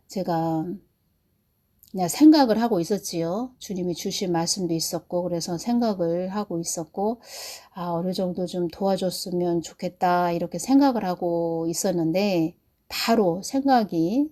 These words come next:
뭐 끝난 동시에 어느 분이 저에게 제가 생각한 그 금액만큼 보내주셨습니다. 아, 큰 금액이죠. 그래서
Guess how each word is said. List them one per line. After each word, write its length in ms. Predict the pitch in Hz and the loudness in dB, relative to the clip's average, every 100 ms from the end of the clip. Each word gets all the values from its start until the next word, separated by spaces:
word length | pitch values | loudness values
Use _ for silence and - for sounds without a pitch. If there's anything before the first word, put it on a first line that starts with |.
| _ | _
뭐 220 | 170 165 - | -6 -6 -2
끝난 440 | 294 311 254 180 | 6 6 6 2
동시에 800 | 190 185 - 175 175 185 165 165 _ _ _ _ _ - | -4 -4 -4 -2 0 0 -2 -4 _ _ _ _ _ -2
어느 320 | 190 196 180 | 2 2 2
분이 240 | 185 185 | 0 0
저에게 840 | 196 180 170 160 190 185 170 160 - _ - | 0 0 0 2 2 4 2 0 -8 _ -12
제가 260 | - 180 | -2 0
생각한 920 | 180 - 302 277 - 185 170 190 254 | 2 6 6 4 0 0 2 0 -2
그 520 | - 175 165 165 160 160 | -2 -2 0 0 -2 -4
금액만큼 920 | - 208 214 202 180 165 156 - 170 | 2 4 4 4 2 0 -2 -6 -6
보내주셨습니다. 1400 | - 190 180 - - 196 202 175 160 160 160 160 156 - _ _ _ | -2 -2 -2 -4 -6 -4 -2 -2 0 0 2 0 -2 -8 _ _ _
아, 100 | 160 - | -12 -8
큰 300 | - 285 269 | 0 2 0
금액이죠. 800 | 190 180 190 170 160 170 190 214 | -2 -2 0 -2 -4 -4 -4 -4
그래서 520 | 180 165 202 196 | -4 -4 -2 -2